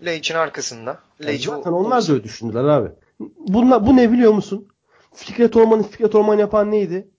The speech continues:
Speaker 2: Çalışması, uğraşması, didinmesi. Bu ne? Kolaya kaçmak. Anladın mı abi?
Speaker 1: Kesinlikle.
Speaker 2: Fikret Orman neden çalıştı, uğraştı, didindi? Çünkü çalışmak ve uğraşmak ve didinmek zorundaydı. Finansal fair play vardı. Takım maaşları ödeyemiyordu.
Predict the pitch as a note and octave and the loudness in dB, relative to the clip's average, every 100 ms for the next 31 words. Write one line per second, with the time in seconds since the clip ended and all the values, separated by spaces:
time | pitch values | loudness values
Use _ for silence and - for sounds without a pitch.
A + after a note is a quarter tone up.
0 | _ _ _ _ _ - F3 E3+ E3+ E3+ | _ _ _ _ _ -6 -4 -4 -4 -6
1 | D#3 E3 D#3+ D#3 E3 D#3+ E3+ G3 D3 C#3 | -6 -2 0 0 -2 -4 -10 -6 -4 -2
2 | C#3+ B2+ B2 F#2+ _ _ G3 G#3+ F#3 G3 | -2 -2 -8 -18 _ _ -2 0 2 -2
3 | - _ _ F#3 F3+ F3 F3 B2 - F#2 | -8 _ _ 0 2 2 -2 -8 -10 -18
4 | _ _ _ _ _ _ _ - E3 F#3+ | _ _ _ _ _ _ _ -6 -4 -2
5 | F#3 A#2+ G2+ F#2+ - _ _ - A#2 A#2+ | -2 -4 -6 -10 -20 _ _ -20 -18 -18
6 | - - G#3 G#3+ G#3+ G#3+ G#3+ A3+ G#3+ G3 | -10 -2 2 4 4 2 2 0 -2 -4
7 | E3+ - D#3+ D3 C#3+ C#3 D3+ C#3 C3 C3+ | -6 -4 -2 0 -2 -4 -8 -6 -6 -6
8 | E3+ G#3 _ _ _ - F3+ - E3 D#3+ | -6 -10 _ _ _ -6 -6 -6 -4 -4
9 | - G3 G3+ - _ - E3 - - D3 | -2 -2 -2 -16 _ -6 -6 -6 -6 -2
10 | C#3+ D3 - E3 E3 - C3+ C3 C3+ C#3 | 0 -2 -2 -6 -6 -4 -2 -2 -2 0
11 | C3+ A#2 G#2+ F#2+ E2+ D#2 - _ _ _ | 0 -4 -8 -8 -10 -14 -20 _ _ _
12 | _ _ C#3+ D#3 D3+ E3 D3+ D#3 D3 C#3+ | _ _ -2 0 0 -2 -2 -2 -2 -2
13 | C3 A2+ G2+ G2+ C3+ B2+ D3+ B2+ B2+ D3 | -4 -4 -6 -8 -8 -4 0 0 -2 -2
14 | C3+ B2 G#2+ G2 E2 - | -2 -2 -2 -4 -6 -12